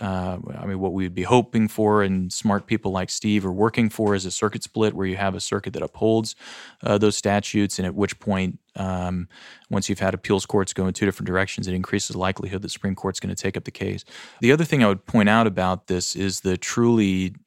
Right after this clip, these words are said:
sort of jaw-dropping concurrence written by Justice Clarence Thomas. So he, he agreed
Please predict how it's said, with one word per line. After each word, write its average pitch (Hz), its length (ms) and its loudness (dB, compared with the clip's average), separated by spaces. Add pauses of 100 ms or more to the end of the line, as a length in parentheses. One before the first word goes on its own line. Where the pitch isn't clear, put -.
(100)
sort - 260 -6
of 90 60 -16
jaw-dropping 92 960 2
concurrence 98 680 0
written 95 200 0
by 90 480 -2
Justice - 400 -2
Clarence 92 300 -2
Thomas. 104 320 2
So 92 120 -2
he, 104 340 4
he 107 120 0
agreed 107 680 6